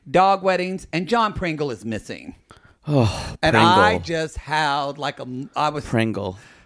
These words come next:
Speaker 1: Pringle's missing, y'all. We don't care.
Speaker 2: Yeah, dog weddings. Uh, he is awful to Taylor. Shep. Shep
Speaker 1: Well, they're
Speaker 2: is
Speaker 1: broken
Speaker 2: just,
Speaker 1: up.
Speaker 2: Shep has gotten, boy, the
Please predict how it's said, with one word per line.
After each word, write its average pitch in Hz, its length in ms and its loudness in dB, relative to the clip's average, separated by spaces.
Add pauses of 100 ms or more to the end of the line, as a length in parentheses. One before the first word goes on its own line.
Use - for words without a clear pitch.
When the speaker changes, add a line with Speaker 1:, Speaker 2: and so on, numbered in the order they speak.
Speaker 1:
Pringle's 208 480 0
missing, 151 380 -8
y'all. 127 400 -4
We 139 120 -8
don't 127 200 -10
care. 92 320 -12 (840)
Speaker 2:
Yeah, 156 260 4
dog 170 360 4
weddings. 151 600 2
Uh, 123 100 -6 (880)
he - 440 -6
is 101 140 -2
awful 73 380 -12
to - 0 -
Taylor. 65 460 -12 (400)
Shep. - 360 -6 (100)
Shep 160 300 -2
Speaker 1:
Well, 180 60 6
they're 240 80 8
Speaker 2:
is 214 40 6
Speaker 1:
broken 190 220 6
Speaker 2:
just, 196 180 6
Speaker 1:
up. - 80 -6 (220)
Speaker 2:
Shep - 340 -2
has 196 200 -8
gotten, 95 600 -10 (760)
boy, 107 520 -6
the 104 400 -8